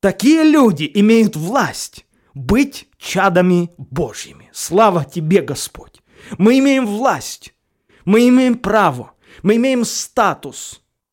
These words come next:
то есть правовое положение, что мы — дети Божьи. И потому, еще раз давайте повторим, чтобы произошло усыновление,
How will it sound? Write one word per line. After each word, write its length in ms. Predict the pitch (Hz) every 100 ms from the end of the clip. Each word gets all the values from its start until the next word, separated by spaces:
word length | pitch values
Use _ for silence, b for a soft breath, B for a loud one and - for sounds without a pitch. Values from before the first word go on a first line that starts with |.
| -
то 120 | 180
есть 260 | 180 180
правовое 840 | - 208 196 185 156 208 277 285 277
положение, 960 | 285 233 240 202 151 214 160 123 104 _ b b b
что 320 | b - 190 180
мы — 520 | 190 226 269 320 - _ _ _ _
дети 340 | 147 196 180 185
Божьи. 540 | 160 170 123 131 - _ _ _ _ b b b b
И 60 | 160
потому, 720 | 202 208 214 294 330 185 143
еще 300 | 196 - 240
раз 140 | 226 170
давайте 260 | 190 -
повторим, 500 | 180 165 175 143 101 _ _ _
чтобы 420 | - - 214 202
произошло 720 | 202 196 185 170 - - 262
усыновление, 960 | 254 233 - 220 214 202 196 135 107 -